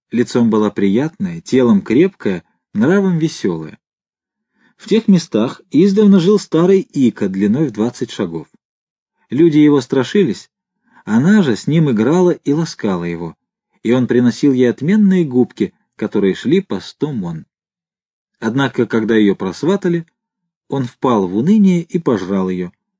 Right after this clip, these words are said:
Больше его не видели. Это случилось в тот год, когда сиятельный военачальник Ямаути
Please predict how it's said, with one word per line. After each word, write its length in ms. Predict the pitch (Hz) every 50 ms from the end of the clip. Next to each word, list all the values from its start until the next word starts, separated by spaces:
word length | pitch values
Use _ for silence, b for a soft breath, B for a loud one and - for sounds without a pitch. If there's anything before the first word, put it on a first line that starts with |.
| _ _ _ -
Больше 320 | 117 160 196 190 - -
его 160 | 107 95 214
не 140 | 262 120 104
видели. 400 | 87 87 85 87 87 85 98 101 _ _ _ _ _ _ _ _ _ _ _ _ _ _ _ _ -
Это 160 | 151 170 180 160
случилось 460 | - 180 175 165 - 175 170 147 131
в 80 | -
тот 180 | - - 160 139
год, 240 | 131 135 165 165 -
когда 300 | - 135 123 120 127 120
сиятельный 560 | - - 131 135 127 123 - 123 123 120 113
военачальник 640 | 110 113 117 117 113 - - 123 117 120 113 107 -
Ямаути 720 | - 101 117 117 - 117 117 151 196 190 170 - 196 -